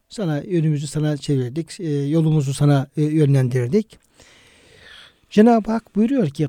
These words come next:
"Kâle azâbi usibu bihi men eşyâ'u." Benim bir azabım vardır.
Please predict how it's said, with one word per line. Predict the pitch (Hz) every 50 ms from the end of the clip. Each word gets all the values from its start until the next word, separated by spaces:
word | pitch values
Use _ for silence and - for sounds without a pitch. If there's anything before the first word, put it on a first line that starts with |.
| 139
"Kâle | - 214 226 220 196 165 151
azâbi | 143 147 165 160 151 180 208 214 214 208 185 165 208 220 233 240 - _ -
usibu | - 226 208 - - 240 208 175 156 147 147
bihi | 180 165 139 202
men | 170 151 147 -
eşyâ'u." | 160 139 - - 160 147 143 139 - 175 202 214 226 - _ _ _ _ _ _ _ _ _ _ _ _ _ _ -
Benim | 208 196 170 180 220 226 233 233 233 254 - _ - -
bir | 185 220 -
azabım | 180 156 196 190 185 214 220 220 208
vardır. | 180 147 139 139 226 220 - - - - -